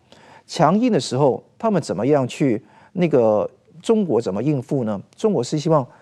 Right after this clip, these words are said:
把筹码越多抓在身上越好，就等于说香港变成他手中的那个痉挛，可以跟美国的到时候谈判用的，甚至说不用谈判用，是说显示中共的那个淫威，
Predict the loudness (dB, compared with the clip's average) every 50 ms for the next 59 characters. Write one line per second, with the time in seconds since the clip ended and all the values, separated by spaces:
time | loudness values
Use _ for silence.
0 | _ _ _ -2 -2 -2 -2 -2 0 0 2 2 2 2 0 -2 -4 0 0 0
1 | 2 2 2 0 0 0 -2 0 0 0 2 0 0 0 -2 -2 -2 0 0 0
2 | 0 -2 -4 -4 -6 -8 -10 _ _ _ _ _ -20 -20 -20 -4 -2 0 2 2
3 | 2 0 -2 -2 0 0 0 0 0 0 0 0 0 -2 -6 -4 0 2 2 2
4 | 2 0 -2 -4 -4 -4 -6 -12 -20 -20 _ -2 0 0 0 0 0 0 0 -2
5 | -4 -2 0 0 2 2 2 0 0 0 0 0 -2 -2 -2 -2 0 0 0 0
6 | 2 0 -2 -2 -4 -6 -12 _ _ -20 -20 -20 -20 _ 0 0 2 4 4 2
7 | 2 2 2 0 -2 -4 -4 -2 -2 -2 -2 -4 -4 -2 -2 -2 -2 -2 -4 -6
8 | -4 -6 -6 -6 -4 -4 -4 -2 -2 -2 -2 -2 -4 -6 -10 -14 -16 _ _ -20
9 | -20 _ _ -4 -2 0 0 0 0 0 0 0 0 0 0 0 -2 -2 -4 -4
10 | -4 -4 -4 -4 -2 -2 -2 0 -2 -2 -2 -4 -2 -2 -4 -4 -6 -10 -20 -20
11 | _ _ _ -18 -14 -4 0 0 2 2 0 -2 -6 -10 -6 -2 0 0 0 0
12 | -2 -2 0 0 0 2 0 -2 0 2 2 2 2 -2 -2 -2 0 0 0 -2
13 | -4 _ _ _ -2 0 2 2 2 0 -2 -4 -6 -4 0 0 0 0